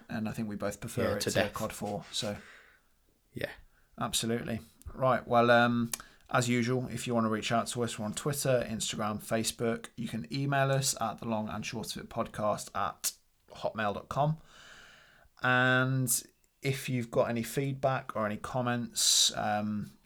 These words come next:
Speaker 1: you know, we always welcome that kind of stuff. But yeah, thank you very much for listening. We appreciate you, and we hope you enjoyed this episode on G T A three. Anything else to add?
Speaker 2: Yep.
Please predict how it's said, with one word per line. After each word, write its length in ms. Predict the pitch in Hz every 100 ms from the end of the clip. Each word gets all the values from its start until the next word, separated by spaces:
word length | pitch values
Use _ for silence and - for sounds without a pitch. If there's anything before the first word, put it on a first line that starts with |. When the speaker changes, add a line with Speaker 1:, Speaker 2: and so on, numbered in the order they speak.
| -
Speaker 1:
you 100 | 117
know, 240 | 110 117 -
we 240 | 113 120 113
always 320 | 110 107 120
welcome 340 | 110 110 113
that 160 | 104 98
kind 200 | 117 110
of 80 | 107
stuff. 540 | - 117 117 - - _ - - - -
But 120 | 120
yeah, 200 | 127 127 - -
thank 400 | - 127 123 -
you 80 | 117
very 240 | 113 113
much 220 | 113 110 -
for 120 | 113
listening. 480 | 113 - 120 120 113
We 120 | 110
appreciate 580 | - 123 117 - 107 104
you, 300 | 110 117 135 -
and 420 | - 113 110 110 107
we 140 | 113
hope 180 | 123 127
you 100 | 131
enjoyed 500 | 123 131 127 131 131 -
this 180 | 135 135
episode 300 | 131 135 131
on 80 | 131
G 140 | 135
T 160 | 131 135
A 60 |
three. 320 | 135 156 120 - _ _
Anything 240 | 139 131 139
else 160 | 139
to 100 | -
add? 140 | 156 170 - _
Speaker 2:
Yep. 300 | - 139 -